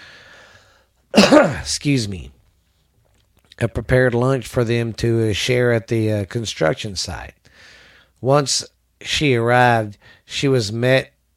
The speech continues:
with the, uh, most horrible news. She barely breathed as his, uh, co-workers described the accident that had occurred moments before she got to the bridge.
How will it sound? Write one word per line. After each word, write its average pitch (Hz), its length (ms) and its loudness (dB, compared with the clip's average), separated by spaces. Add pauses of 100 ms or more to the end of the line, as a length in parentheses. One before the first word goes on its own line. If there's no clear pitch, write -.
with 120 240 -2
the, 117 240 0
uh, 107 80 -2
most 123 400 -2
horrible 127 380 0
news. 107 560 -4 (580)
She 131 320 -4
barely 131 720 2 (640)
breathed 123 540 0
as 113 400 0
his, 117 320 0
uh, 110 280 0
co-workers 120 800 0
described 123 600 -2
the 123 160 2
accident 107 640 -2 (480)
that 123 180 2
had 117 240 2
occurred 117 560 -2
moments 123 440 -2
before 123 440 -2
she 120 240 -4
got 120 360 0
to 127 100 -8
the 110 120 -6
bridge. 101 580 -8